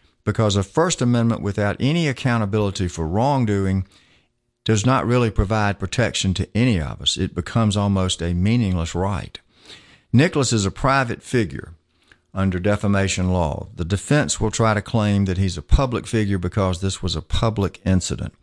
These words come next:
That is not the law. For Nicholas to be deemed a public figure, he would have had to voluntarily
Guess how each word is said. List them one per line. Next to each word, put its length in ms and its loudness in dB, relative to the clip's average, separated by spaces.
That 160 2
is 180 2
not 240 2
the 80 -6
law. 460 -2
For 140 0
Nicholas 400 2
to 100 -6
be 160 0
deemed 360 2
a 40 -6
public 420 0
figure, 380 0
he 240 0
would 140 0
have 160 -4
had 300 0
to 180 -2
voluntarily 1200 0